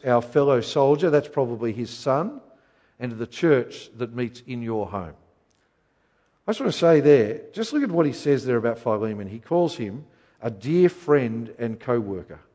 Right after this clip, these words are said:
or Archippus, a fellow soldier. Wouldn't it be a wonderful encouragement if we get to heaven and the Apostle Paul says to you,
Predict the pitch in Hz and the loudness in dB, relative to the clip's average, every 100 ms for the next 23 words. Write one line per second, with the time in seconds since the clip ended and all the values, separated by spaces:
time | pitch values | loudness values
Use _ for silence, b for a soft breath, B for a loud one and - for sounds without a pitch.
0 | - 117 127 151 151 - - - _ b | -4 2 6 4 2 -10 -10 -14 _ b
1 | b - - - 139 131 120 110 - 127 | b -14 -10 -2 2 2 0 -4 -6 -4
2 | 117 101 80 - _ b b b b 214 | -4 -6 -14 -20 _ b b b b -6
3 | 285 170 120 143 160 143 131 120 - 120 | -2 -2 0 0 0 -2 -6 -4 -2 0
4 | 113 - 90 _ _ _ _ _ _ - | -2 -8 -20 _ _ _ _ _ _ -20
5 | - 135 139 135 107 117 90 120 160 _ | -6 -4 -4 -6 -6 -6 -6 -14 -18 _
6 | _ _ _ _ _ _ _ _ _ _ | _ _ _ _ _ _ _ _ _ _
7 | _ - 113 113 107 156 151 127 - 135 | _ -12 -6 -6 -2 -2 -2 -6 -2 -2
8 | 120 - 113 104 - 107 107 107 104 | -2 -4 -8 -10 -12 -8 -4 -4 -8